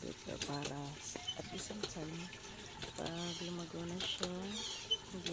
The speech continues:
na mainit dito sa harapan. Dito sa may bombahan. Ayan. So, ito ngayon yung mga bagong panin.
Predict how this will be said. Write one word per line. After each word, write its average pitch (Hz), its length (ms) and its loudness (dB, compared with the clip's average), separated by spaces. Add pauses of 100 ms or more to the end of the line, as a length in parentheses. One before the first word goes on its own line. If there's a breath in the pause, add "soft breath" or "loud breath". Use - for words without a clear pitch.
na 160 80 0
mainit 147 400 0
dito - 320 -2
sa - 240 2
harapan. 147 560 4 (640)
Dito - 320 -2
sa 160 160 -4
may 151 200 2 (120)
bombahan. 147 680 6 (340)
Ayan. - 480 -6 (4000)
So, 440 160 -4
ito 165 160 -4
ngayon 175 400 -2
yung 170 240 2
mga 160 240 -2
bagong 175 400 0
panin. 175 560 0